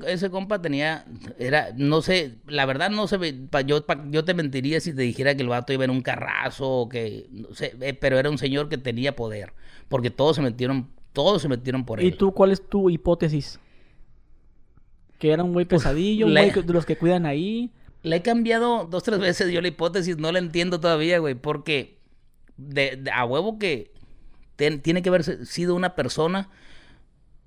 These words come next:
Speaker 1: a huevo con, con, con poder de llegar y, y ponerse ahí, o una persona que sabía que nosotros no le íbamos a hacer nada, pues, porque cuando iba él en la camioneta, él iba solo, y nosotros íbamos, hombres íbamos tres personas, un-,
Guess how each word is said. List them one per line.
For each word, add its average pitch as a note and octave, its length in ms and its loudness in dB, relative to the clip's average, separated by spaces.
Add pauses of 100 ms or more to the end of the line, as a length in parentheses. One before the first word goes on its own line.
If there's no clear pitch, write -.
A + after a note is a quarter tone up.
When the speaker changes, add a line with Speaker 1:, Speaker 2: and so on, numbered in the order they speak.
(420)
Speaker 1:
a B2+ 180 0
huevo D3+ 480 -2
con, C#3 300 -2
con, B2 320 -4
con B2+ 180 -4
poder D3+ 440 2 (680)
de C3 220 -2
llegar B2+ 480 -2
y, F#3 120 -8 (200)
y C3+ 60 -6
ponerse B2 420 -4
ahí, D3+ 360 -2 (180)
o D3 120 0
una D3+ 200 2
persona D#3 320 -2
que E3 100 -4
sabía C#3 300 0
que E3 80 -6
nosotros C#3+ 380 -4
no C#3+ 120 -2
le C#3 100 -2
íbamos C3 220 -2
a G2+ 60 -12
hacer A#2 200 -8
nada, C#3+ 360 0
pues, A2 160 -8
porque C3 400 -2
cuando B2+ 280 0
iba D#3+ 240 2
él G3+ 140 2
en A3+ 120 0
la G3+ 80 0
camioneta, C#3+ 340 0
él C3+ 220 -2
iba C3+ 140 -2
solo, D3 380 -4 (260)
y C3+ 100 -6
nosotros B2+ 420 -2
íbamos, C#3 420 0
hombres D3+ 360 4
íbamos D3+ 260 0
tres A#2+ 200 -6
personas, A#2 540 -8
un-, C#3 560 -16